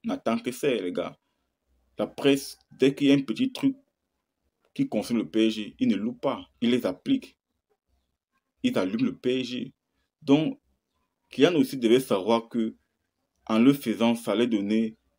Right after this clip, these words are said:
euh, le bâton aux journalistes de, de frapper sur le P S G. Il devait savoir ça. Et je pense qu'il le sait même. Il le sait parce que lorsque tu fais une sortie comme ça,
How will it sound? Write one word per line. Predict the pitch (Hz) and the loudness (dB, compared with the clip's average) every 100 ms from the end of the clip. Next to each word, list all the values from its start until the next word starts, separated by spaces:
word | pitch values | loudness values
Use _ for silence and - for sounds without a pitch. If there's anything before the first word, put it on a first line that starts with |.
| _ _ _ _ | _ _ _ _
euh, | 110 104 98 | 0 0 0
le | |
bâton | - 101 95 113 | -2 -4 -2 -2
aux | 120 | -2
journalistes | 110 98 92 107 - | -4 -4 -2 -4 -8
de, | 110 98 90 87 - - | -8 -4 -4 -4 -10 -10
de | - | -8
frapper | - - - | -8 -6 -6
sur | - 104 | -4 -6
le | 92 | -6
P | 98 95 | -6 -8
S | 90 | -8
G. | - | -10
Il | 123 | -8
devait | 104 104 | -6 -8
savoir | - 95 104 | -8 -8 -8
ça. | - 98 | -8 -12
Et | - | -12
je | 95 | -12
pense | - 131 135 | -6 -4 -4
qu'il | - 233 | -2 -2
le | |
sait | 92 - 123 | -2 -4 -4
même. | 123 98 - _ _ _ _ _ _ - | -6 -10 -14 _ _ _ _ _ _ -4
Il | 135 | -2
le | 113 | -2
sait | - | -4
parce | 113 104 | -6 -6
que | - | -4
lorsque | 127 139 - | -2 -4 -6
tu | 139 | -10
fais | 139 131 | -4 -4
une | |
sortie | 131 98 117 | -4 -10 -8
comme | 107 | -8
ça, | - 110 107 | -6 -6 -6